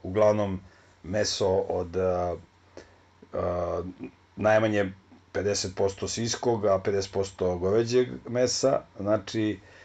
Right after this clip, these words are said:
svinja i goveda, odnosno krave, su dve najbolesnije životinje koje postoje, ovaj, <clears throat> u svetu gde ljudi se bave uzgojem, a, stočarstva.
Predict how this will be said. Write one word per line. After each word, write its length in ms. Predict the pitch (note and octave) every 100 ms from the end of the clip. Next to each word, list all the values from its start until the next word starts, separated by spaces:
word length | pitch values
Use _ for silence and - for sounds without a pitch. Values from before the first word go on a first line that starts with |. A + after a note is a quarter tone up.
| - - - _
svinja 540 | - G#2+ B2 C3+ B2 A#2+
i 680 | A2 A2 G#2+ G#2+ G#2 G2+ F#2+
goveda, 540 | F#2 G2+ A2+ A#2+ A#2 A2+
odnosno 320 | F#2+ F2+ G2
krave, 340 | F#2 G2+ G#2 G#2+
su 460 | - A2 G#2+ G2+
dve 260 | G2+ G2 A2
najbolesnije 680 | A#2 A#2 G#2+ G#2+ F#2 G2+ F#2
životinje 640 | F#2+ G2 F#2+ G2 F#2 F2
koje 140 | - E2+
postoje, 640 | F2 F2+ - F2+ E2+ D2+ - - - - _ _ _ -
ovaj, 540 | E2 E2 E2 E2 E2+ - _ -
<clears throat> 880 | A2+ C3+ B2+ G#2+ - _ _ _ -
u 500 | G2 G2 F#2+ F#2+ F#2+ - - - - - -
svetu 440 | - G#2+ G#2 G#2+
gde 280 | F#2+ G2 G2
ljudi 440 | G2+ G2 F#2 F#2
se 160 | F2+ G2
bave 260 | F#2 F#2+
uzgojem, 500 | F#2 G2+ G2+ F#2 F2 E2+
a, 320 | D#2+ E2+ -
stočarstva. 800 | - G2 A2 A#2+ - C3+ C3